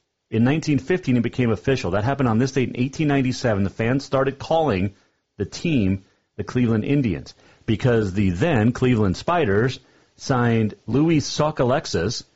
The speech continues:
a full-blooded Penobscot Indian from, uh, Maine. That's where the Penobscot Indians, uh, natives came from. And so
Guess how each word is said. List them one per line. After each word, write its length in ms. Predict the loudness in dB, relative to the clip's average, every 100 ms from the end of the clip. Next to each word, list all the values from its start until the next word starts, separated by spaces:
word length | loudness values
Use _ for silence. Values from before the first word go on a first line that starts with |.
| _ -4
a 140 | -4
full-blooded 1040 | -2 -2 0 0 -2 0 2 2 2 0 -4 _ _ _ -6
Penobscot 720 | 0 2 0 -2 -2 -2 0
Indian 560 | 0 2 2 2 -2 -6
from, 500 | -4 -2 0 0 0
uh, 280 | -2 -2 -4
Maine. 460 | -2 0 0 -4 -10 _ _ _ _ _ _ _ _ _ _ _ _
That's 140 | _ -6
where 140 | -6
the 100 | -6
Penobscot 720 | -6 -4 -4 -4 -2 -2 -4 -10 _ _
Indians, 640 | -2 0 0 -4 -8 -10 -16 -20 -10
uh, 340 | -8 -6 -8
natives 420 | -4 -2 0 -2 -6
came 220 | -12 -12
from. 240 | -14 -18 _ _ _ _ _ _ _ _ _ _ _
And 420 | -4 -2 0 0 -2
so 440 | -2 0 -2 -4